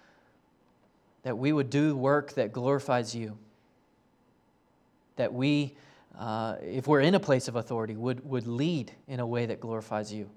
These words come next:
and that we can point people to you as the one and only Savior. God, I pray for our families, that as we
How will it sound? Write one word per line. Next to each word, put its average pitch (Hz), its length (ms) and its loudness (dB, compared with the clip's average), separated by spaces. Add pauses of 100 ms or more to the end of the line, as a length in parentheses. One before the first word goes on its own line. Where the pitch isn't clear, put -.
(640)
and 117 80 -12
that 110 120 -6
we 131 160 -2
can 131 220 -8
point 127 440 -8 (540)
people 120 500 -8 (1300)
to - 100 -12
you 123 260 -6 (1300)
as 123 140 -10
the 120 80 -8
one 120 200 -4
and 117 100 -4
only 117 220 -8
Savior. 104 420 -10 (1600)
God, 117 140 2
I 120 60 0
pray 131 240 2
for 131 120 0
our 123 80 4
families, 113 720 -6 (1800)
that 117 120 -4
as 117 220 -2
we 127 460 0